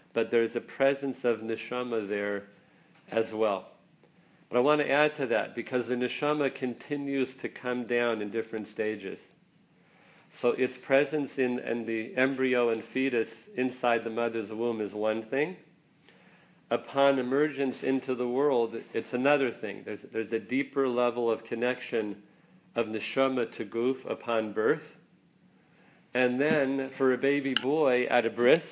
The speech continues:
there's another level of entrance into the guf.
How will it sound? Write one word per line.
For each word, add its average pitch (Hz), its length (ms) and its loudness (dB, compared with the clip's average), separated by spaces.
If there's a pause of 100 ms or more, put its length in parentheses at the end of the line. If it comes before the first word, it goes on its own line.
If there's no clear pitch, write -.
(560)
there's 120 200 4
another 123 400 4
level 117 440 4
of 110 180 4
entrance 113 540 -2
into 113 220 -4
the 104 120 -2
guf. 113 280 2